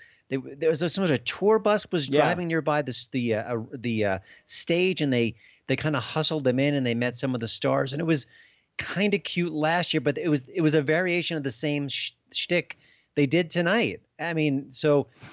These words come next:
Speaker 1: way too long, no comic payoff, and I, I can't imagine that they just had volunteers. I think they all knew ahead of time, "Hey, Gal Gadot, you're gonna come with us, and you're gonna come with us as well." So I don't think anything like this is,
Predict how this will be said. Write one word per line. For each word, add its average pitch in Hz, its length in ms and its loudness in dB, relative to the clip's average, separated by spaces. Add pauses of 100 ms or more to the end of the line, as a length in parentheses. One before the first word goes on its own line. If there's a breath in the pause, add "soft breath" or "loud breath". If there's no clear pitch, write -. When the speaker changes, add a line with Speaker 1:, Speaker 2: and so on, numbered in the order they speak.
Speaker 1:
way 160 320 2
too 170 220 -2
long, 135 520 0
no 135 320 0
comic 131 480 -4
payoff, 120 480 2 (360 soft breath)
and 165 120 2
I, 180 280 0 (160)
I 175 120 0
can't 170 360 -4
imagine 117 580 -4
that 104 180 -6
they 110 140 -2
just 110 320 -6
had 101 260 -4 (520 soft breath)
volunteers. 95 800 -2
I 131 160 -2
think 113 220 -6
they 98 120 -4
all 104 220 0
knew 95 160 -6
ahead 92 200 -4
of 101 80 -6
time, 92 160 -4
"Hey, 107 240 0
Gal 104 240 -2
Gadot, 98 340 -2 (300 soft breath)
you're 110 160 0
gonna 104 160 0
come 101 220 -8
with 101 140 -2
us, 98 200 -2
and 92 100 -8
you're 104 120 0
gonna 104 120 0
come 98 160 -6
with 92 140 -4
us 87 140 -8
as 87 100 -8
well." 92 320 0
So 90 260 -4 (400 loud breath)
I 139 100 0
don't 175 180 2
think 156 220 0
anything 143 360 -2
like 120 340 -2
this 117 260 -2
is, 101 260 -10